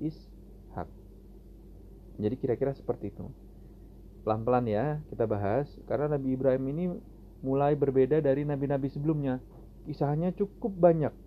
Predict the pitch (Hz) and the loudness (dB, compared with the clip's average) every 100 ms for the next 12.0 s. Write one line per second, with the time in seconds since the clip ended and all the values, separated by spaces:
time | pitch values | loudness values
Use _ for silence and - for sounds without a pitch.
0 | - - - - - 123 117 120 120 113 | -20 -20 -20 -20 -6 0 4 6 4 4
1 | 113 113 110 107 110 104 104 101 107 - | 2 2 2 2 0 -2 -2 -4 -4 -4
2 | 127 120 113 120 - - - - - - | -4 -2 0 -2 -8 -14 -20 -20 -20 -20
3 | - 113 110 117 123 131 131 131 131 127 | -10 -6 -4 -2 0 0 2 6 6 6
4 | - - 247 214 175 123 - - - - | 0 0 6 10 8 6 -4 -20 -14 -8
5 | 107 127 113 120 117 113 113 113 113 113 | -4 -4 -2 -2 0 0 0 -2 -2 0
6 | 113 120 120 120 120 120 - - - - | 0 0 2 0 0 -4 -10 -20 -20 -20
7 | - - 110 117 127 131 131 131 131 131 | -12 -6 -4 -4 -2 2 4 4 2 -2
8 | - - - - 113 117 117 113 127 120 | -8 -20 -20 -10 -6 -2 -2 -2 -6 -4
9 | 117 113 117 92 120 123 120 117 120 - | -4 -4 -6 -4 -2 -2 -4 -4 -6 -4
10 | 117 113 117 - - - - 117 117 113 | -4 -4 -8 -14 -20 -20 -12 -8 -6 -2
11 | 113 - 117 117 113 - 120 - 120 120 | -2 -2 -2 -2 -4 -4 -8 -4 -2 -2